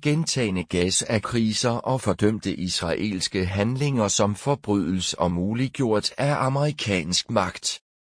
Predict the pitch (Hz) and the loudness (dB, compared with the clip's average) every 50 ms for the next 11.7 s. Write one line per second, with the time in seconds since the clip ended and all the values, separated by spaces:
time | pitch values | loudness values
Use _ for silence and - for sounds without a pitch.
0 | _ _ _ _ _ _ _ - 87 95 98 107 - - 120 123 113 101 107 104 | _ _ _ _ _ _ _ 2 4 4 4 4 2 0 -2 -2 0 2 2 2
1 | 98 - 82 82 80 - - - 95 98 95 92 - - 104 104 110 104 - - | 2 0 -2 -2 -2 -2 -2 0 0 0 0 0 0 0 0 0 0 0 -2 -2
2 | 131 113 101 92 90 85 - 98 92 95 104 117 117 113 - - 104 98 92 95 | 0 0 0 -2 -2 -2 0 2 2 4 4 2 2 0 0 0 2 4 4 4
3 | 101 - - 120 120 - - - 95 90 87 85 78 - 90 87 87 82 82 - | 4 2 0 0 0 0 0 0 0 0 0 -2 -2 -2 0 2 2 2 2 2
4 | 82 82 78 73 - - - 117 110 90 107 123 117 110 117 107 - - 85 80 | 0 0 0 -2 -2 0 2 2 4 4 4 2 0 0 -2 -4 -2 -2 -2 -2
5 | - - 104 101 110 120 135 117 - - - 120 90 87 87 - - - 92 92 | 0 2 2 4 4 4 0 -2 -2 -2 0 0 0 0 0 -2 -2 -2 -2 -2
6 | 90 92 - - - - - _ _ _ - - - - - 95 92 87 73 90 | -2 -2 -4 -8 -14 -18 -20 _ _ _ -10 -10 -8 -4 -2 -2 -2 -2 -2 0
7 | 87 90 87 80 73 - _ _ _ - 123 123 - 139 131 135 135 135 127 - | 0 0 0 0 -2 -6 _ _ _ 2 2 2 2 2 2 2 2 2 2 2
8 | - 156 160 143 135 165 165 165 165 139 120 110 101 95 92 85 - _ _ _ | 2 4 4 4 4 4 4 4 2 2 2 2 2 2 0 -2 -4 _ _ _
9 | - 98 98 - - 107 110 113 - - 98 92 - 95 85 80 85 92 92 85 | 0 0 0 2 2 0 0 2 2 0 0 0 0 -2 0 0 0 0 0 0
10 | 98 101 95 - - 92 78 - - 98 87 87 87 87 90 92 92 90 82 76 | 0 -2 -2 -2 -2 -4 -6 -2 0 2 2 2 2 2 2 0 0 0 -2 -6
11 | - _ _ _ - 143 143 - - 104 101 95 80 85 | -8 _ _ _ -6 -6 -6 -4 0 2 2 2 2 0